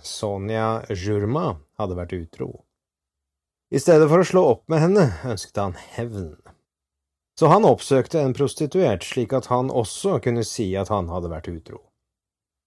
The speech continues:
Horen han endte opp med, er navnløs. Det som er kjent, er at hennes handlinger utløste et dypt,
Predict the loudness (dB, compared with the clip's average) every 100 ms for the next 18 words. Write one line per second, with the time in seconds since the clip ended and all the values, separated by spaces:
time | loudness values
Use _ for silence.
0 | _ _ _ _ 2 6 6 6 6 4
1 | 4 2 2 0 0 2 0 0 -2 0
2 | 0 -2 -2 -2 0 -2 -4 -10 -8 -6
3 | -6 -8 -14 -16 -20 _ _ _ _ _
4 | _ _ -4 -2 -2 -2 0 0 2 0
5 | -2 -6 -14 -16 -14 -8 -4 -4 -2 -2
6 | -2 -2 -2 -2 -2 -2 -4 -4 -8 -6
7 | -6 -4 -6 -6 -8 -10 -10 -10 -12 -18
8 | -16